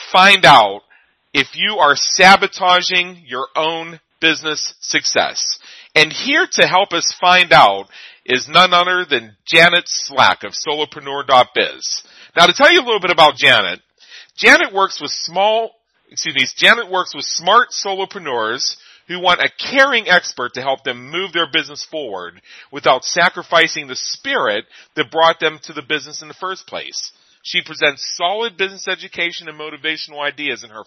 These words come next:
five books, award-winning blog, teleseminars, webinars, and personal coaching. I love it. Janet's business advice has been quoted in dozens of online sources, all the way from Forbes dot com to the Social Media Dudes blog,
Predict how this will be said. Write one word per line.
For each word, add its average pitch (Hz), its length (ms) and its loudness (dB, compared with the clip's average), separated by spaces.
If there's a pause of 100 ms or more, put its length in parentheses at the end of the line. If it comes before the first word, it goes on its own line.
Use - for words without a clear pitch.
(140)
five 165 380 2
books, 107 500 -10 (320)
award-winning 170 720 -10
blog, 123 340 -2
teleseminars, 160 800 -8
webinars, 151 640 -6
and 110 140 -12 (100)
personal 175 400 -14
coaching. 110 440 -16 (380)
I 120 180 -2
love 120 280 -4
it. 76 120 -18 (440)
Janet's 180 400 0
business 175 320 -4
advice 170 360 -2
has 143 100 -20
been 139 140 -12
quoted 156 380 -10
in 123 140 -12
dozens 165 360 -4
of 143 120 -18
online 151 440 -4
sources, 190 460 -16
all 156 140 -6
the 147 80 -14
way 147 240 -8
from 117 160 -20 (140)
Forbes 160 300 -16
dot 170 240 -6
com 202 400 -12 (360)
to - 100 -18
the 143 100 -12
Social 202 420 -14
Media 185 440 -10
Dudes 120 340 -20
blog, 120 480 -4